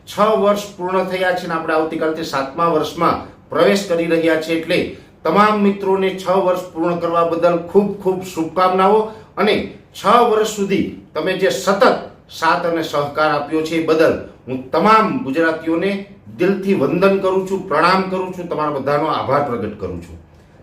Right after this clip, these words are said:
તમે જે સાથ સહકાર આપ્યો ને એને કારણે છેલ્લા છ વર્ષની અંદર એક ઇતિહાસ રચાઈ ગયો છે, એક એવો ઇતિહાસ રચાઈ ગયો છે કે દુનિયા યાદ કરશે. મારે આજે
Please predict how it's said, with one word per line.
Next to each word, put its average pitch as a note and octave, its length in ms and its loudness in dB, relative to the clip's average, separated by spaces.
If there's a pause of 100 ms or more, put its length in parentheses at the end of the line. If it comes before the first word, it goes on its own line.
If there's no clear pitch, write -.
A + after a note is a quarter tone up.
તમે A3 260 6
જે A3+ 100 6
સાથ G3+ 380 2
સહકાર G#3 380 0
આપ્યો G3 340 2
ને G3+ 120 0 (680)
એને G3 240 0
કારણે G3 340 2
છેલ્લા G3 360 0
છ - 80 -12 (220)
વર્ષની G3 360 0
અંદર F#3+ 280 2 (400)
એક G3+ 260 6 (160)
ઇતિહાસ E3 460 2
રચાઈ C3 340 -4
ગયો G#2 200 -6
છે, - 180 -14 (680)
એક G3 140 0 (120)
એવો A3 260 8
ઇતિહાસ G#3 420 0
રચાઈ F#3+ 320 -4
ગયો F3+ 200 -4
છે - 180 -6 (420)
કે A2 60 -10 (180)
દુનિયા D#3+ 440 2
યાદ A#2+ 280 0
કરશે. - 440 -10 (1160)
મારે D#3+ 180 4
આજે G3+ 180 4